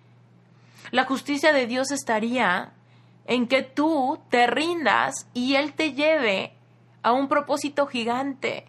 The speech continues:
y Él te haga una mujer plena, amorosa, satisfecha, confiada, segura, poderosa. Ahí estaría la justicia de Dios.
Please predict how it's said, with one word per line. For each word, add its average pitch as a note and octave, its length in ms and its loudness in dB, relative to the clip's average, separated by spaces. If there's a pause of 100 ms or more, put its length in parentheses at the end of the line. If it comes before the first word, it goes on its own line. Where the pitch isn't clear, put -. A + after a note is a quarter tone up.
(260)
y C4 140 0
Él C#4+ 120 -2
te D4 80 2
haga C#4+ 220 4
una C#4 120 0
mujer A#3+ 380 -4
plena, B3+ 640 -2
amorosa, G#3 760 0
satisfecha, G#3 1040 -4
confiada, G#3 760 -2
segura, G#3 880 -2
poderosa. G#3 800 -2 (520)
Ahí A#3 320 4
estaría A#3+ 300 2
la A#3+ 100 4
justicia A3 360 -4
de G#3+ 120 -2
Dios. A#3 460 -4